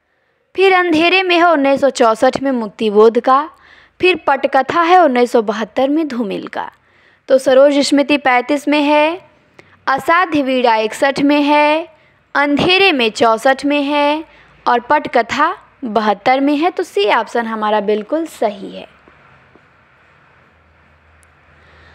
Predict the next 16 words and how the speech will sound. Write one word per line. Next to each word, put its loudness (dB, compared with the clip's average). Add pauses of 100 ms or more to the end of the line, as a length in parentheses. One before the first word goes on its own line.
(280)
चौवन 2
नंबर 2
में 0
पूछा 0
है 2
कि -2
रचना 0
काल 0
की -6
दृष्टि -6
से 0 (800)
कृतियों 2
का 0
सही -2
क्रम 0
बताइए। 0